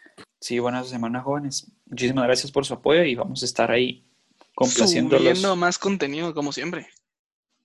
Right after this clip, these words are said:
Speaker 1: Aunque sea para que se distraigan.
Speaker 2: Cabal.
Speaker 1: <laughs>
Speaker 2: Muchas gracias por escucharnos, gente. Esperamos que estén súper bien. Y nada, yo no tengo saludos. ¿Chino, tienes saludos?
Speaker 1: Eh,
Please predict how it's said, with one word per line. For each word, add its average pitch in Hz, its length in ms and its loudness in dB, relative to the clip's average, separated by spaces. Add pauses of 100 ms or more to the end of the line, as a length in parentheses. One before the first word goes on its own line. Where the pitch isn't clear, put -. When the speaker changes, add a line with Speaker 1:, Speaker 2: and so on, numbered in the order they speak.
Speaker 1:
Aunque 135 180 0
sea 131 160 4
para 151 220 4
que 151 100 2
se 147 100 4
distraigan. 120 580 0 (260)
Speaker 2:
Cabal. 151 600 4 (240)
Speaker 1:
<laughs> - 240 -10
Speaker 2:
Muchas 214 320 4
gracias 202 180 4
por 196 100 2
escucharnos, 190 720 0 (280)
gente. 190 560 0
Esperamos 175 340 -6
que - 60 -16
estén 165 220 -6
súper 196 400 -4
bien. 165 220 0 (540)
Y 147 420 -4
nada, 170 300 -2 (100)
yo 165 140 0
no 170 80 -2
tengo 180 160 -2
saludos. 170 460 -8 (180)
¿Chino, 180 220 -6
tienes 160 160 -10
saludos? 190 400 -10 (720)
Speaker 1:
Eh, 127 1200 4